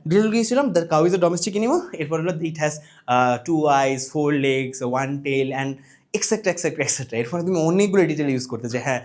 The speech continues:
the cow, আহ, eats," কি, মানে কি খায়, কি পরে, কোথায় থাকে, কেমনে থাকে,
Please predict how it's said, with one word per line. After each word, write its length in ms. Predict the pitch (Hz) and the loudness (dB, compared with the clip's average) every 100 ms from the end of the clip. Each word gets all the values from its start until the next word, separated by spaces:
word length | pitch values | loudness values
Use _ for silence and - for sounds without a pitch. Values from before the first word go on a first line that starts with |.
| - - 131 | -10 -16 -2
the 100 | 143 | 0
cow, 380 | 143 147 143 147 | 6 6 6 4
আহ, 200 | 131 131 | 4 4
eats," 360 | 147 143 - - | 2 0 -4 -10
কি, 100 | 135 | -8
মানে 180 | 131 | -6
কি 180 | 131 165 | -6 -8
খায়, 460 | - 127 127 131 131 | -8 -2 0 0 -2
কি 200 | 131 131 | -6 -4
পরে, 380 | 131 127 127 127 | 2 4 4 0
কোথায় 260 | 131 139 139 | -4 -12 -10
থাকে, 300 | 123 117 127 | -10 -8 -10
কেমনে 280 | 131 135 | -10 -14
থাকে, 420 | 131 127 131 135 | -14 -10 -2 -2